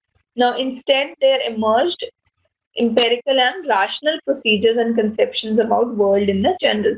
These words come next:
So this thing, the process through which we, you know, follow the ideology of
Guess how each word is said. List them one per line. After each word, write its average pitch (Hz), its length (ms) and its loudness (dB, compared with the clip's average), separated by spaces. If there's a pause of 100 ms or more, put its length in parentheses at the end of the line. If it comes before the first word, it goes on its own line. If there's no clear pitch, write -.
So - 80 0
this 269 360 0 (840)
thing, 277 560 -2
the 240 160 2 (100)
process 269 480 0 (240)
through 247 180 0
which 226 440 0
we, 208 420 2
you 214 120 2
know, 254 280 0 (400)
follow 240 460 2
the 254 240 2 (340)
ideology 220 600 2
of 262 120 2